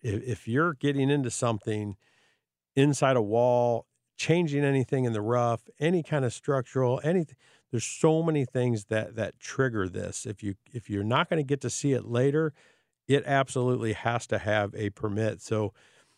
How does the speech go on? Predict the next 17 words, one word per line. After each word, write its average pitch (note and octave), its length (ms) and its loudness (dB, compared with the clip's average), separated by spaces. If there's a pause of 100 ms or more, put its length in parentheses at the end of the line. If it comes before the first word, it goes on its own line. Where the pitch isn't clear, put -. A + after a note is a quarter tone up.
(200)
the, B2+ 480 -4 (120)
so B2+ 120 -4
the A2+ 100 2
newer D3+ 400 4
code A2+ 600 -2 (260)
in B2+ 200 2
the A#2+ 100 0
smoke - 480 0
detectors G2+ 800 -4
is, G#2+ 320 -6
you A#2+ 80 -6
know, G2+ 240 -6 (260)
they A#2 140 -4
need C3 220 2
to D3 60 -4
be D3 140 0
hardwired A#2+ 920 -2